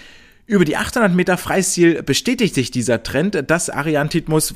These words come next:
vor allen Dingen auf den letzten Metern deutlich mehr Körner noch hat und deutlich mehr Kraft hat, denn die zweiten vierhundert Meter der achthundert Meter Freistil schwimmt Ariane Titmus sagenhafte vier Komma zwei Sekunden schneller als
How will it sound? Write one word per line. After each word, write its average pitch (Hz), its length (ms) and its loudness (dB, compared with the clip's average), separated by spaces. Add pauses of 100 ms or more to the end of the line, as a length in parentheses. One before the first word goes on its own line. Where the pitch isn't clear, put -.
vor - 160 -6
allen 233 160 0
Dingen 214 140 0
auf 175 140 -2
den 170 120 -2
letzten 180 360 0
Metern 165 340 0 (460)
deutlich 170 500 2
mehr 156 300 0
Körner 165 340 0
noch 135 180 -4
hat 196 140 -4
und 151 140 -4
deutlich 143 300 0
mehr 131 120 -2
Kraft - 380 -6
hat, - 160 -2
denn 151 160 0
die 143 120 -4
zweiten 165 520 -2 (240)
vierhundert 151 640 0
Meter 151 400 2
der 127 240 0
achthundert 139 340 -4
Meter 123 240 -2
Freistil 123 400 -2
schwimmt 202 260 -4
Ariane 143 360 -4
Titmus 151 420 -4 (220)
sagenhafte 147 600 0
vier 240 280 -4
Komma - 260 0
zwei 160 300 0
Sekunden 139 500 0
schneller 151 540 0 (260)
als 135 320 -2